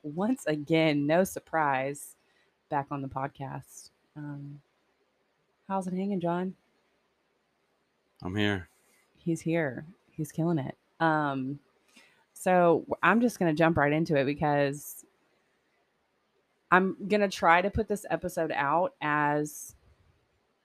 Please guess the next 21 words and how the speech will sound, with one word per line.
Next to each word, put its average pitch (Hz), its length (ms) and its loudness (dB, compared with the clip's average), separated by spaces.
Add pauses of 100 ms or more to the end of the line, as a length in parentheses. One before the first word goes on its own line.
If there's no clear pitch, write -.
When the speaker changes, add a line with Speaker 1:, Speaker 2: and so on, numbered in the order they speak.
(920)
Speaker 1:
current 165 340 0
events 156 280 0
are 160 100 -2
happening, 175 680 -4 (840)
but 175 120 4
I've 185 160 4
got 277 180 0
some 185 160 -4
fucking 151 440 -2
shit - 240 -4
to 151 100 -16
say, - 320 -8 (280)
okay? 185 360 -2 (680)
So 151 320 4
we're 156 300 4
just 190 240 0
gonna 160 180 4
jump 156 300 4
right 143 180 6
into 143 300 2
it. 123 260 2